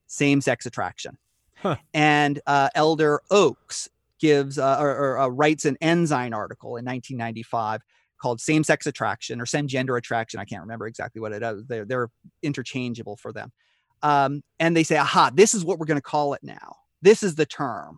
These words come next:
Speaker 1: right? And after that, all of the lang-, almost all of the language that comes out of the church is same-gender attraction, same-gender. Again, because they're worried not only that it will cause the idea, but that it, it, what it does,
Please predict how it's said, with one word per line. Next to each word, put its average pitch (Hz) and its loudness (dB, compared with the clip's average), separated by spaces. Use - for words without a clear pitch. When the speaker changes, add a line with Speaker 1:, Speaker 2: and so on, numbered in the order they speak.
Speaker 1:
right? - -12
And 147 0
after 165 4
that, 127 2
all 147 4
of 131 -6
the 127 -6
lang-, 120 -6
almost 156 2
all 120 0
of 113 -8
the 117 -10
language 117 -8
that 107 -14
comes 123 -8
out 110 -6
of 110 -12
the 113 -10
church 139 -6
is 127 -10
same-gender 127 -6
attraction, - -16
same-gender. 107 -14
Again, 190 2
because 202 0
they're 165 2
worried 165 2
not 240 4
only 196 2
that 147 2
it 139 -2
will 131 -4
cause 143 2
the 127 -6
idea, 156 -4
but 185 6
that 185 2
it, - -10
it, 180 0
what 214 4
it 160 -2
does, 208 2